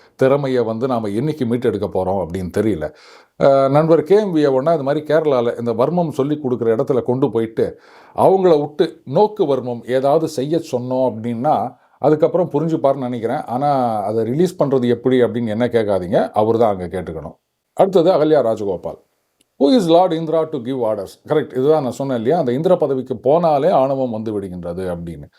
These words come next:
பதவி வரும்போது பணிவு வர வேண்டும், ஆனா அது எத்தனை பேருக்கு வரும் அப்படின்னு தெரியல.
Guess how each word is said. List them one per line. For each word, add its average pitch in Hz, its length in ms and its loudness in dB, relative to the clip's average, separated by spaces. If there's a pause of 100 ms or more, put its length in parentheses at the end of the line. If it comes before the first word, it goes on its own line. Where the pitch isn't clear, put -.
(240)
பதவி 147 320 4
வரும்போது 127 500 2
பணிவு 131 300 0
வர 110 180 0
வேண்டும், 101 360 -6
ஆனா 131 180 0
அது 120 140 2
எத்தனை 113 220 -2
பேருக்கு 120 240 2
வரும் 110 380 0
அப்படின்னு 90 540 -4 (140)
தெரியல. 117 440 0